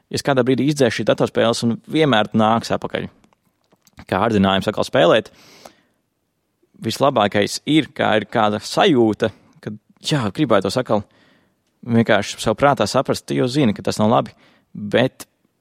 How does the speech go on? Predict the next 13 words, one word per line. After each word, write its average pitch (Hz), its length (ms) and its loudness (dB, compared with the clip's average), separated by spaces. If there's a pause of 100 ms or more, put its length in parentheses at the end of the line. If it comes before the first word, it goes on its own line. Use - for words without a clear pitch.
(520)
uzreiz 110 520 0
doties 101 500 0 (580)
Kristus 127 380 -2
ceļiem 107 380 2 (420)
un 101 120 0
lūgt 98 280 0
Dievu, 95 240 -2 (640)
jo 113 160 -4
cita 143 380 0
glābiņa 104 400 2
mums 98 160 -4
īstenībā 101 420 0
nav. 92 220 -2